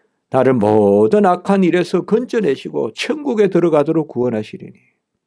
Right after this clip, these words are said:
어떻게 보면 이게 특권이죠. 특권입니다. 이것을 두 가지 일로 여기는 사람은, 에, 좀, 어, 어리석다, 뭐, 혹은 미련하다.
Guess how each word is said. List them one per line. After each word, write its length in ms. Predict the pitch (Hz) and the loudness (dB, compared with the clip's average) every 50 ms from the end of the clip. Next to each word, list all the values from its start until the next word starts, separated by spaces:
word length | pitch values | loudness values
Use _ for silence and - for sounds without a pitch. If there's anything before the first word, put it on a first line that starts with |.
| _ _ _ _ _ _ _ _ _ _ _ _ _ _ _ _ _ _ _ _ _ _ _ _ _ _ _ _ _ _ _ _ _ _ _ _ _ _ _ _ _ | _ _ _ _ _ _ _ _ _ _ _ _ _ _ _ _ _ _ _ _ _ _ _ _ _ _ _ _ _ _ _ _ _ _ _ _ _ _ _ _ _
어떻게 280 | - 160 - 254 269 | -6 -2 0 0 2
보면 140 | 247 208 180 | 2 2 2
이게 180 | 165 202 202 190 | 2 2 0 0
특권이죠. 1000 | - - - - - 294 269 247 175 123 127 113 113 127 143 135 117 104 123 - _ _ _ _ _ | -2 -6 -4 -4 -4 -2 -2 -2 -2 0 0 -2 0 -2 -4 -4 -6 -10 -14 -18 _ _ _ _ _
특권입니다. 720 | - 190 190 - 247 240 214 180 143 107 - 107 98 - - | -12 -8 -4 -4 -2 0 0 -2 -4 -4 -8 -12 -12 -8 -2
이것을 420 | 160 185 196 247 254 - 233 202 | -2 0 2 0 0 0 -2 -2
두 220 | - - 180 214 233 | 0 0 0 0 2
가지 320 | 269 277 285 247 240 247 | 2 2 2 2 0 0
일로 340 | 214 196 196 226 240 220 180 | 0 0 0 0 0 2 2
여기는 320 | 190 208 196 226 202 190 | 0 0 0 -4 -4 -4
사람은, 540 | 165 - 160 143 147 156 156 156 147 135 123 107 _ _ _ _ _ _ _ _ _ _ _ _ _ _ _ _ _ - | -4 -4 -6 -4 -4 -6 -6 -8 -10 -12 -12 -18 _ _ _ _ _ _ _ _ _ _ _ _ _ _ _ _ _ -20
에, 320 | 107 104 101 101 107 107 92 _ _ _ _ _ _ _ _ _ _ _ _ _ _ _ _ _ _ _ _ _ _ _ _ | -18 -18 -18 -18 -20 -20 -20 _ _ _ _ _ _ _ _ _ _ _ _ _ _ _ _ _ _ _ _ _ _ _ _
좀, 580 | - 139 120 120 180 - 156 175 185 190 - _ _ 117 | -8 -6 -6 -4 -4 -6 -6 -6 -6 -8 -10 _ _ -12
어, 140 | 110 98 - | -12 -10 -4
어리석다, 760 | - 104 110 143 143 - 220 214 - _ _ - 190 190 190 | -2 0 0 0 0 -2 -4 -4 -4 _ _ 0 0 0 0
뭐, 120 | 160 151 139 | 0 -2 -2
혹은 200 | - 185 156 127 | -2 -2 -2 -2
미련하다. 720 | 151 196 202 196 175 170 160 151 151 135 143 175 185 185 | -2 -2 0 0 -2 -2 -2 -2 -4 -4 -4 -6 -8 -10